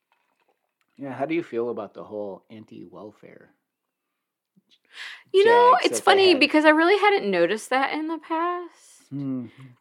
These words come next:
Speaker 1: That didn't
Speaker 2: But
Speaker 1: age
Speaker 2: I
Speaker 1: well,
Speaker 2: did,
Speaker 1: did it?
Speaker 2: no, I was
Speaker 1: <laughs>
Speaker 2: like, "That seems n-, unnecessary," and it's supposed to make him, like, better, right? Like, he's,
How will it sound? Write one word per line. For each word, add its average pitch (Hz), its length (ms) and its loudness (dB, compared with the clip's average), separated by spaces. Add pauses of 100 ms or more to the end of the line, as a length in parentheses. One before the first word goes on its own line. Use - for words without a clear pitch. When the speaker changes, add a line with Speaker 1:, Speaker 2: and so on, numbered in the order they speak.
Speaker 1:
That 131 160 0
didn't 131 160 0
Speaker 2:
But 311 140 8
Speaker 1:
age - 40 10
Speaker 2:
I 330 140 8
Speaker 1:
well, 285 140 2
Speaker 2:
did, 466 300 8
Speaker 1:
did - 140 -4
it? - 180 -16 (160)
Speaker 2:
no, 320 280 4 (560)
I 330 220 12
was 427 260 8
Speaker 1:
<laughs> 440 160 8
Speaker 2:
like, - 180 0
"That 523 380 10
seems 392 500 0
n-, 247 320 -4
unnecessary," 185 1200 2
and 175 680 -2 (440)
it's 254 160 2
supposed 311 400 2
to 392 80 0
make 254 300 2
him, 220 340 0
like, 147 400 -4
better, 175 560 0
right? 160 400 0
Like, 175 180 -2
he's, 180 720 -6